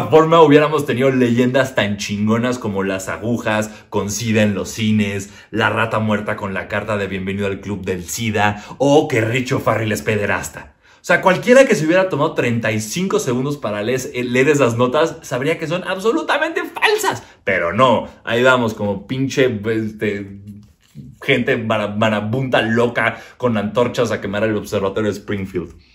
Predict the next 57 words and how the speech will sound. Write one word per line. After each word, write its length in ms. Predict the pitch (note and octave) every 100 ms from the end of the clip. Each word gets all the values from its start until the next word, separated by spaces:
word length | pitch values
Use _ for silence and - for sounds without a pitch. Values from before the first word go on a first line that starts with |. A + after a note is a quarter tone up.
| _
Pero, 320 | D#3 D3 C#3+ - -
o 100 | B2+
sea, 120 | C#3+
ya 180 | D3 D3
no 100 | D#3+
necesitamos 300 | C#3 C3+ B2+
más 120 | B2
leyendas. 400 | B2 B2+ G2+ -
O 60 | F2+
sea, 260 | F#2+ F2+ -
no, 240 | F#2 - -
ya 140 | G#2+
no 100 | A2
quiero 160 | A#2 G#2+
más 120 | G#2+
leyendas. 440 | B2 D3+ D#3 D#3
Ahorita 320 | G3 A#2 A#2
sí 260 | A#2 - C#3+
quiero 240 | D3+ C#3+ C#3
que 100 | A#2+
lean 180 | A#2
las 120 | B2 A#2+
noticias. 580 | A#2 C3 A#2 F2+ - _ -
Léanlas 380 | A2 B2 B2 A2+
bien, 280 | A#2+ G#2+ G#2+
infórmense 520 | G2+ A2+ A#2+ B2 A2+
bien. 260 | A2+ B2+ - - - -
Y 120 | C#3
también 400 | D3 C#3 D3+ D#3
díganle 320 | E3 E3 D#3+
a 80 | D3
sus 140 | C#3+
papás 400 | C#3+ C#3 D3+ D3
y 40 | C#3+
a 40 |
sus 180 | C3+ B2+
tías 380 | D3 D3+ C#3 - - -
que 100 | E3
lo 140 | D3 C#3+
que 100 | C#3+
aparece 420 | D3 C#3+ D#3 D#3+
en 140 | D3
WhatsApp 520 | C#3+ C#3+ - C#3 - -
no 280 | C#3+ D3+ D3+
siempre 380 | D#3+ D3 C#3+
es 100 | C#3+
real. 480 | C3+ D3 C#3+ C3 - -
Un 220 | D#3+ E3+
mensaje 460 | E3 D#3 E3 F3
reenviado 680 | D#3 D3 C#3 D3 C#3+ C#3+ C#3+
no 260 | C3 C#3 C#3
implica 520 | C#3 D3+ C#3+ C#3 -
que 260 | C3 B2+ B2+
es 260 | C3+ C3+
una 160 | C#3 C3
noticia 480 | B2 A2+ C3+ B2+ A#2+
real. 480 | A#2+ B2 B2+ -